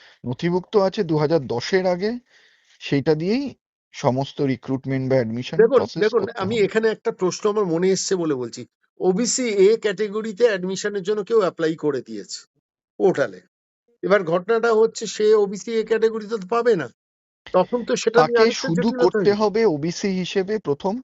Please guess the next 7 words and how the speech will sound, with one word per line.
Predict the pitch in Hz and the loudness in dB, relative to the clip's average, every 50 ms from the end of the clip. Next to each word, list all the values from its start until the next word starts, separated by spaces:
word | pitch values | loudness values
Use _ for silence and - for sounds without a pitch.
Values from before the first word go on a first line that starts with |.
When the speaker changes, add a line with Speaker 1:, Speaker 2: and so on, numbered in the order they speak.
| _ _ - - - | _ _ -20 -20 -8
Speaker 1:
ফার্স্ট। | - - 127 139 160 - - 143 135 135 135 156 180 196 208 170 - - - - - _ - 151 | -2 0 0 0 0 -4 -10 -18 -18 -16 -16 -18 -18 -18 -20 -20 -20 -20 -20 -20 -18 _ -12 -8
দ্বিতীয়, | 127 117 165 160 - 226 214 233 240 247 254 240 240 - _ _ _ _ _ _ _ _ - | -4 -2 -2 -2 0 0 2 2 4 2 2 -2 -8 -16 _ _ _ _ _ _ _ _ 0
তাকে | 233 240 - - 220 | 0 2 2 2 2
দেখতে | 190 180 175 - _ - 202 | 2 2 0 -2 _ 0 2
হবে | 196 202 202 190 226 226 | 2 2 2 2 0 -2
সে | - - - 170 160 175 190 196 196 185 | -2 -2 -2 0 0 2 2 0 0 -2
যে | 151 151 156 165 | -2 -2 0 0